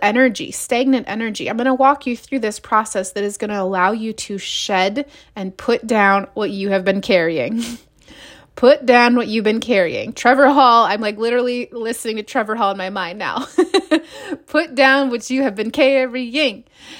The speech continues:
So letting go, shedding layers. Like I said, this is, if you ever come to work with me in a business sense where you're like, "I'm gonna create an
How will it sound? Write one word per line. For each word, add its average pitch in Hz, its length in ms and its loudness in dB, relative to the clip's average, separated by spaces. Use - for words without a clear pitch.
So 247 640 2
letting 247 420 0
go, 294 380 2
shedding 240 500 0
layers. 202 340 -2
Like 196 160 -2
I 214 60 -4
said, 196 320 -6
this 240 220 -2
is, 208 340 -2
if 226 160 -8
you 220 60 0
ever 220 180 0
come 233 240 -2
to 233 160 -6
work 208 200 -2
with 220 160 -4
me 220 120 -4
in 202 80 -2
a 190 40 -4
business 196 480 -4
sense 233 380 -4
where 196 100 -4
you're 190 220 0
like, 175 300 0
"I'm 240 160 2
gonna 226 260 2
create 190 320 -4
an 175 100 0